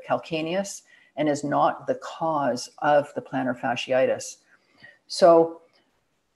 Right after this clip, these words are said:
we think about the four R's. That's relaxing the tissues, restoring correct mobility and strength, resetting the correct muscle and movement patterns, and then reprogramming everything.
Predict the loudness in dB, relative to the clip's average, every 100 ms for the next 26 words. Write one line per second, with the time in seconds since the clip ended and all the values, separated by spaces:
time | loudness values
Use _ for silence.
0 | -2 2 2 4 6 6 4 2 6 8
1 | 8 8 4 0 -2 -2 -2 4 2 2
2 | -2 -2 -4 -4 -4 -4 -4 -4 -4 -6
3 | -10 -16 _ _ _ _ _ _ _ _
4 | _ -6 -4 0 2 4 2 0 -4 -6
5 | -8 0 0 0 -6 -2 -2 -2 -2 -4
6 | -6 -8 -4 -4 -2 -6 -14 -20 _ _
7 | -4 -4 2 4 4 2 -4 -6 -8 -8
8 | -6 0 -2 -2 -8 -4 -2 -2 -4 -2
9 | -4 -4 -4 -6 0 0 2 -2 -4 -10
10 | -10 -4 -2 -2 -2 -2 2 2 4 0
11 | 0 -2 -4 -8 -8 -10